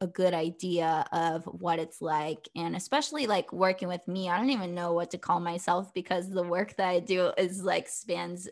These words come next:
many different, like, categories. So I don't like the word life coach, because it feels like somebody telling you, like, how to live your life better and, like, what to do with it.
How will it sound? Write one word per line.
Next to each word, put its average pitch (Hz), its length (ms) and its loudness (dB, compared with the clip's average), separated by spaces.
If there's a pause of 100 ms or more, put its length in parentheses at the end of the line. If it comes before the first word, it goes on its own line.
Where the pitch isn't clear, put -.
many 180 360 -6
different, 175 380 -6
like, 165 220 -8
categories. 190 760 0
So 160 320 -2 (280)
I 214 80 4
don't 269 200 6
like 226 220 0
the 220 80 0
word 202 320 0 (220)
life 170 360 2 (120)
coach, 196 480 4
because 180 280 -2
it - 140 -8
feels 185 260 0
like 196 300 0 (240)
somebody 185 460 0
telling 180 400 -4
you, 180 180 -2
like, 165 240 -2
how - 160 2
to 180 80 2
live 180 160 2
your 180 120 0
life 165 600 0
better 170 460 0
and, 170 160 -4
like, 160 120 -8
what 175 200 -2
to 180 100 -4
do 175 180 -2
with 170 200 0
it. 170 260 -2